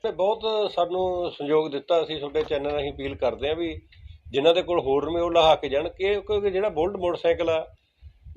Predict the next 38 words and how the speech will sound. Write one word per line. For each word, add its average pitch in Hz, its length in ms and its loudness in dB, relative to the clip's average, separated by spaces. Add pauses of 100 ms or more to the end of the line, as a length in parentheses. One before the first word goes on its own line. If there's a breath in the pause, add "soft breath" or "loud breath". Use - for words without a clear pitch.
(160)
ਇਹਨਾਂ 180 240 6
ਦਾ 202 80 6
ਜਿਹੜਾ 202 160 4
ਸਲੈਂਸਰ 147 480 4
ਹੈਗਾ, 135 380 8
ਕੰਪਨੀ 156 560 2
ਵੱਲੋਂ, 151 500 4
ਇੰਜੀਨੀਅਰ 175 320 4
ਵੱਲੋਂ 151 260 0
ਤਿਆਰ 143 260 6
ਕਰਕੇ 143 300 0
ਹੀ 135 60 -2
ਲੱਗਦਾ, 120 380 4
ਕਿ 139 140 -4
ਉਹ 156 120 2
ਬਹੁਤ 151 360 4
ਸੋਲਡ 139 400 2 (600)
ਉਹ, 135 380 2
ਅ, 131 240 0
ਸਲੈਂਸਰ 120 500 0
ਨੇ, 127 200 2
ਉਹਦੀ 135 180 -4
ਆਵਾਜ਼ 120 460 6
ਨਹੀਂ 131 180 0
ਹੁੰਦੀ, 131 220 -2
ਉਹਨੂੰ 139 200 2
ਅੱਗ 117 120 -4
ਨਹੀਂ 127 140 0
ਲੱਗ 123 140 4
ਸਕਦੀ। 123 400 -2
ਜਿਹੜੇ 135 160 -4
ਕੰਪਨੀ 123 380 -4
ਵੱਲੋਂ 123 260 -2
ਨੇ, 127 120 -2
ਜਿਹੜੇ 151 300 0
ਇਹ 143 320 -2
ਡੁਪਲੀਕੇਟ 127 540 -4
ਨੇ, 139 240 -2